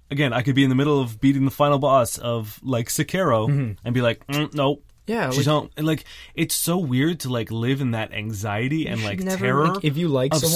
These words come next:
Speaker 1: something that you enjoy doing that is literally hurting nobody.
Speaker 2: Yeah.
Speaker 1: You know what I mean? Like, you spending an hour roughly once a week to watch Game of Thrones
Speaker 2: Yeah.
Speaker 1: is, is a,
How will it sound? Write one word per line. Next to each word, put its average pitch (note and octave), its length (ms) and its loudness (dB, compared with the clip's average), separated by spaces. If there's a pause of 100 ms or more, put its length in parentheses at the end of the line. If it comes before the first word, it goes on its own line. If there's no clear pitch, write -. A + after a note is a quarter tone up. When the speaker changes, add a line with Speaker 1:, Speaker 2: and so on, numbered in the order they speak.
(120)
Speaker 1:
something G#3 180 -2
that F#3 140 -2
you F3 140 -2
enjoy E3+ 300 -2
doing G3+ 240 -4
that F#3+ 120 -2
is F3+ 140 -4
literally G3+ 400 -2
hurting F#3+ 320 -2
nobody. F3+ 460 0
Speaker 2:
Yeah. A#2+ 360 -2
Speaker 1:
You E3+ 120 2
know F#3+ 80 4
what F3 40 2
I F3+ 40 2
mean? A3 140 2
Like, F#3+ 200 0 (500)
you G3+ 400 0
spending D#3+ 340 0
an C3 60 2
hour C3 460 2 (720)
roughly A#2 760 -2 (420)
once A#2 260 -2
a A2 40 -2
week G#2+ 380 -4 (420)
to - 100 -8
watch A2 160 -2
Game G#2+ 180 -4
of F#2+ 60 -12
Thrones G2 540 -8 (140)
Speaker 2:
Yeah. G#2+ 280 -4 (120)
Speaker 1:
is, A2+ 420 -6
is A#2+ 160 -6
a, A2 140 -6